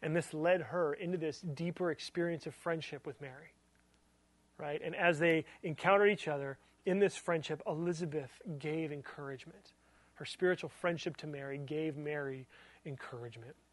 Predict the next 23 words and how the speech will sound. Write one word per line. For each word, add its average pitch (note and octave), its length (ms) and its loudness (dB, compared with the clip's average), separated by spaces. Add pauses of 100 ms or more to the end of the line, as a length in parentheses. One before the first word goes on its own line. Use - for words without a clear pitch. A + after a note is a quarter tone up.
(1400)
Our D3 80 -2
second G3+ 400 8
point D#3 360 2 (240)
is D3+ 180 2
that D#3+ 120 0
spiritual G#3 420 6
friendships - 800 4
inspire D#3+ 760 4 (180)
worship. C#3+ 500 -8 (1000)
Spiritual G3 380 6
friendships F3+ 420 2
inspire E3 420 6
worship. D3 500 -2 (720)
This D#3+ 140 -6
is E3+ 120 -2
the D#3+ 80 2
rest D#3+ 260 6
of D3 60 -4
our C#3 100 0
passage D3 440 0
in D#3 80 -4
verses D3 280 -2
forty-six E3+ 720 2